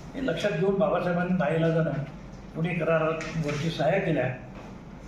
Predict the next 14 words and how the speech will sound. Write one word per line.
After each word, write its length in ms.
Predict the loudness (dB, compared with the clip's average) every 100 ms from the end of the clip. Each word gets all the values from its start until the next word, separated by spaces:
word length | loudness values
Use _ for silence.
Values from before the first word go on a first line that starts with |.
| -6
पण 100 | -2 2
गांधींनी 480 | 2 2 2 2 0
त्यांच्याकडनं 520 | 2 2 2 2 2
दोन 180 | 2 2
गोष्टी 300 | 2 0 0
कबूल 260 | -2 -2
करून 300 | -2 -2 -4
घेतल्या. 260 | -4 -6 -8 -10 -14 -14 -16 -16 -16 -16 -16 -16 -16 -10 0
पहिली 260 | 2 4
गोष्ट 280 | 4 4 2 0 0 -6 -12 -14 -12 -10 -10 -10 -12 -14 -16 -14 -6
की 460 | 0 0 2 -2 -4 -8 -8 -8 -8 -14 -14 -14 -14 -14 -14 -14 -12 -6
तुम्ही 220 | -2 0
पर्याय 360 | 2 4 6 4
स्वीकारा, 460 | 2 0 0 -2